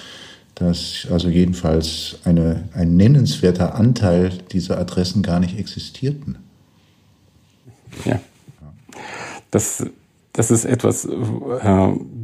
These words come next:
Speaker 2: was wir uns auch gefragt haben, wie, wie kommt jetzt die Gesundheitsverwaltung mit dieser Situation zurecht?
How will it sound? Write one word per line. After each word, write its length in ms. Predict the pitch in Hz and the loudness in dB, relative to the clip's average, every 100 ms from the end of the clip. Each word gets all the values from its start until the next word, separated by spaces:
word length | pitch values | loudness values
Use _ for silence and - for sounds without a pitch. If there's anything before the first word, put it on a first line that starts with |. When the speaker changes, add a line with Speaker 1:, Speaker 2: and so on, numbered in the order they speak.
| - - _ - - | -14 -18 _ -20 -20
Speaker 2:
was 460 | - 113 120 113 - | -10 -8 -4 -2 2
wir 120 | 104 | 2
uns 240 | 104 - 107 | 2 -2 0
auch 220 | 98 - | 0 -2
gefragt 540 | 101 - 95 113 - | -8 -2 0 0 0
haben, 380 | 123 120 117 110 | 2 4 2 2
wie, 320 | 104 - 101 | 0 0 -2
wie 340 | 101 98 98 - - - | 2 4 2 -2 -14 -14
kommt 480 | - 98 101 - - - - | -2 2 2 -2 -16 -18 -8
jetzt 500 | 90 - - - - | -6 -6 -10 -16 -16
die 120 | - | -2
Gesundheitsverwaltung 1080 | 92 95 117 117 - 85 - 80 85 85 - | 2 2 4 2 2 0 0 -2 -2 -4 -2
mit 340 | 98 82 - | -2 -2 -2
dieser 220 | 98 87 | 0 0
Situation 680 | 85 92 - - - - - | 0 -2 -4 -8 -6 -6 -6
zurecht? 520 | - - - - - | -6 -8 -8 -10 -18